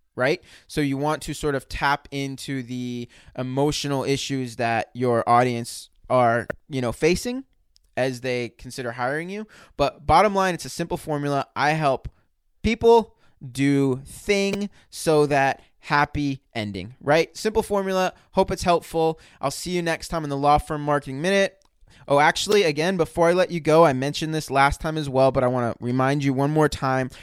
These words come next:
I have launched a new podcast in addition to the Law Firm Marketing Minute. This one is called Marketing Simplified. It is not legal specific.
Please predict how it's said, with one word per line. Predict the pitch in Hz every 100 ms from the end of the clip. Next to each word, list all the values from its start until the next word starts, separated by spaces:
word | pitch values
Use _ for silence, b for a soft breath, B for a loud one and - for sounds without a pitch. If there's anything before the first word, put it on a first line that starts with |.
| B -
I |
have | 143 139
launched | 135 139 160 170 -
a | 127 127 127
new | 127 196
podcast | - 131 110 - 123 139 -
in | 127
addition | 123 151 165
to | 143
the | 131
Law | 127 123
Firm | - 135 127
Marketing | 123 120 135 123
Minute. | 113 117 - b b _
This | 135 147
one | 170
is | 165
called | - 151 143 -
Marketing | 127 127 139 - 170 190 185
Simplified. | - 156 127 123 117 113 165 - _ _ _ _ _ - 139
It |
is | 139 120
not | 131 151 185 -
legal | 175 180 202
specific. | - 175 - - 147 -